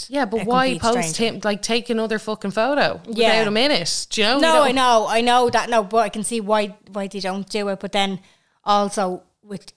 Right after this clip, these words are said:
Speaker 2: all influencers who it's their full-time job and they are getting a brand deal from, like, Nook or fucking,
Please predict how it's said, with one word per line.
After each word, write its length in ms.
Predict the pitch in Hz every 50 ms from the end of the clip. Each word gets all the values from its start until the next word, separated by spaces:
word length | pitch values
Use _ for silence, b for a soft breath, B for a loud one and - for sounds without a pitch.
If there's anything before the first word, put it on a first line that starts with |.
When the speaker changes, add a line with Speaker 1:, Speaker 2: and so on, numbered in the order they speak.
| -
Speaker 2:
all 240 | - - 202 202 208
influencers 680 | - - 220 208 190 - 208 190 190 185 - 185 175 -
who 140 | 190 175 170
it's 160 | 175 - -
their 120 | - 175
full-time 480 | - - 185 185 185 - - 185 180 175
job 220 | 175 170 165 165
and 140 | 165 156 170
they 100 | 170 175
are 140 | 175 185 196
getting 200 | 190 185 170 180
a 40 | 175
brand 300 | 196 185 175 170 175 170
deal 180 | 170 165 160
from, 160 | 156 - 170
like, 180 | 156 151 156 -
Nook 340 | 185 180 175 156 156 - - -
or 140 | 151 147
fucking, 640 | - - 165 156 _ - 175 156 156 151 147 156 156